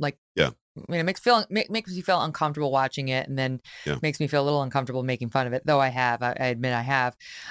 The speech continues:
Speaker 1: Um, but I feel like he put himself in this position. So it's like, you know, you, you put yourself there. You didn't have to do that. There's a reason my mom's sitting in her lazy boy at home. You know, she, no, she was never gonna
Speaker 2: Right.
Speaker 1: be the president. But I'm just <laughs> saying,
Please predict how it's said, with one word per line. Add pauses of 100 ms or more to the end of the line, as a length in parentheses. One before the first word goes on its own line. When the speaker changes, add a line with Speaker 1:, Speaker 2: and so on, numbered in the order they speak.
(120)
Speaker 1:
Um, (100)
but
I
feel
like
he
put
himself
in
this
position.
So
it's
like,
you
know,
you,
you
put
yourself
there.
You
didn't
have
to
do
that.
There's
a
reason
my
mom's
sitting
in
her
lazy
boy
at
home. (460)
You
know,
she,
no,
she
was
never
gonna
Speaker 2:
Right.
Speaker 1:
be
the
president.
But
I'm
just
<laughs>
saying,